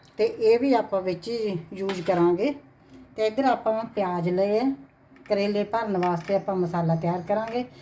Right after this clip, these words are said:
ਵਿੱਚ ਇੱਕ ਹਰੀ ਮਿਰਚ ਪਾਈ ਹੈ। ਹਾਂਜੀ, ਪਹਿਲਾਂ ਆਪਾਂ ਹੁਣ ਕਰੇਲਿਆਂ ਨੂੰ ਧੋਵਾਂਗੇ। ਦੇਖੋ ਜੀ, ਕਰੇਲਿਆਂ ਦੇ ਵਿੱਚ ਪਾਣੀ ਬਹੁਤ ਹੈ। ਆਹ ਦੇਖੋ, ਇੰਨਾ ਪਾਣੀ ਨਿਕਲ ਗਿਆ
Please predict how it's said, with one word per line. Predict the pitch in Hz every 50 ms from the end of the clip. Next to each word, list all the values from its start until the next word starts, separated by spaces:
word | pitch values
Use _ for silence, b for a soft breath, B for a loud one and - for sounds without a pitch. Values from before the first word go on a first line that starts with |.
| B B B B -
ਵਿੱਚ | 190 208 190 -
ਇੱਕ | 220 226 220 - - 208
ਹਰੀ | 190 202 185 180 180
ਮਿਰਚ | 180 170 165 160 - - 175
ਪਾਈ | 160 160 156 151 151 156 151
ਹੈ। | 151 - - - B B B B B - - -
ਹਾਂਜੀ, | 185 185 185 180 185
ਪਹਿਲਾਂ | 170 - 214 220 220 233 254 262 254
ਆਪਾਂ | 233 214 - 226 214
ਹੁਣ | 208 208 214 220 233 285 320 320 - -
ਕਰੇਲਿਆਂ | - 226 208 208 208 208 208 208 208
ਨੂੰ | 220 262 277
ਧੋਵਾਂਗੇ। | 277 262 240 208 175 165 160 165 165 160 147 - - - - - - - - - - - - - - - - - - - - - - - - - - - - - - - - - - - - - - - - - - - - - - - - - - - -
ਦੇਖੋ | 190 202 208 202 - 226
ਜੀ, | 220 254
ਕਰੇਲਿਆਂ | 247 - 240 220 220 214 214 214 220 220
ਦੇ | 220 220
ਵਿੱਚ | 220 214 208 - 233
ਪਾਣੀ | 226 - - 196 190 190 196 202 208
ਬਹੁਤ | 196 180 175 170 180 202 233 233 -
ਹੈ। | 208 196 233 277 - - - - - - - - - - - - - - -
ਆਹ | 202 208
ਦੇਖੋ, | 185 175 165 160 - - 160 160 - - - - _ B B B B B B B B B B B B - - _ _ _ - - - _ - - - - - - - - - - - - - - - - - - - - - -
ਇੰਨਾ | 220 208 208 214 220 220
ਪਾਣੀ | 214 214 208 208 214 214 208
ਨਿਕਲ | 202 190 175 - - 247 247 254
ਗਿਆ | 233 226 240 277